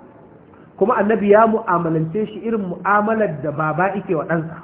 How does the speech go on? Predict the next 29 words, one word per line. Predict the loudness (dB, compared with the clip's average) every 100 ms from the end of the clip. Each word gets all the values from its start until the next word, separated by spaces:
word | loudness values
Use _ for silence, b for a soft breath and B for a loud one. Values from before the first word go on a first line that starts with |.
| -20 -20 -20 -20 -20 -20 -20 -20 B B -2
Anas | 0 2 0 4
ya | 4
yi | 4
wa | 2
manzon | 2 2 0 0
Allah | 0 0 0
mu'amala | -2 2 4 4 0 -2
irin | -4 -4 -4
mu'amalar | 0 2 2 0 0
da | -4 -2
ɗa | -2 -2
ike | -6 2
yi | 2 4
wa | 6 6 4 -8 -18 -20 -2
babansa, | 2 4 4 2 -4 -10 -16 -20 -20 -20 -20 -20 -20 -20 -20 -20 -20 -20 -20 -6
shi | -4
kuma | 0 4
ya | 6
masa | 4 0
mu'amalar | -2 4 6 6 4 -2 -2
da | 0
baba | 2 2 2 0
ike | -4 -2
wa | 2
ɗansa. | 2 0 -2 -12 -14 -20 -20 -20 -20 -20 -20 -20 -20 -20 -20 -20 -20 -20 -20 -20 0
Har | 2 6
ma | 6
malaman | 6 4 2 2
tana | 2 2